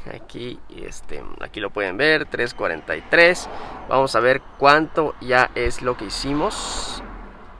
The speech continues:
Vamos a, ay, perdón. Vamos a ver cuánto ya hicimos. Ok, ya tenemos seiscientos noventa pesos. Acuérdense que paramos a las doce al mediodía y comenzamos otra vez a la, a la una.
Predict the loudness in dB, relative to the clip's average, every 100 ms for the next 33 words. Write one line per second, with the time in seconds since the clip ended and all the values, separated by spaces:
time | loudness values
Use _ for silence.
0 | -16 -16 -10 -8 -6 -8 -10 -12 -14 -18
1 | -20 -20 -18 -18 -18 -18 -18 -18 -20 -20
2 | -20 -18 -14 -10 -10 -10 -20 -20 -20 -18
3 | -8 -8 -8 -8 -4 -4 -4 -10 -20 -14
4 | 0 2 2 -2 -6 -6 -6 -4 0 0
5 | -2 -10 -14 -2 6 6 8 6 8 6
6 | 6 2 2 4 4 4 6 6 4 4
7 | 4 4 2 -2 -6 -14 -8 0 4 4
8 | 4 2 4 6 6 8 6 6 4 2
9 | 4 6 6 4 0 -2 -6 -2 2 2
10 | 2 2 2 0 -2 0 0 0 0 2
11 | 2 2 0 -2 -6 -6 -2 0 0 0